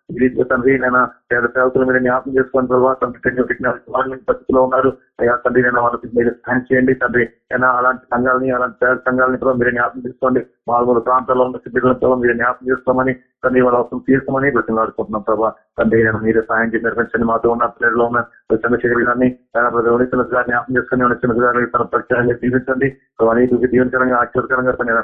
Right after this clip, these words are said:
పరిచయం, ప్రభావ. తండ్రి, నేను ఎన్నో కుటుంబం కూడా ప్రభా తండ్రి, చక్కగా ఇన్వాల్వ్ చేసిన ప్రతి ఒక్కరిని కూడా మీరు జ్ఞాపకం చేసుకోండి. దానికి ఏమంత కూలి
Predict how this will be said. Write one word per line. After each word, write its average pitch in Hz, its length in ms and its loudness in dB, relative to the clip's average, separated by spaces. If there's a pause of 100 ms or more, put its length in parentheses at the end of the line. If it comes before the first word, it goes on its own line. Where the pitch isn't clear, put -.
పరిచయం, 120 340 -2
ప్రభావ. 127 240 2 (300)
తండ్రి, 120 220 0
నేను 123 160 -2 (140)
ఎన్నో 131 160 2 (440)
కుటుంబం 127 380 0
కూడా 123 160 0
ప్రభా 127 280 2
తండ్రి, 127 240 2
చక్కగా 120 300 -2
ఇన్వాల్వ్ 131 400 0
చేసిన - 240 -6
ప్రతి 123 260 0
ఒక్కరిని 131 260 -4
కూడా 135 140 2
మీరు 123 140 2
జ్ఞాపకం 107 300 -4
చేసుకోండి. 107 320 -2 (400)
దానికి 110 240 -2
ఏమంత 113 280 -2
కూలి 120 160 4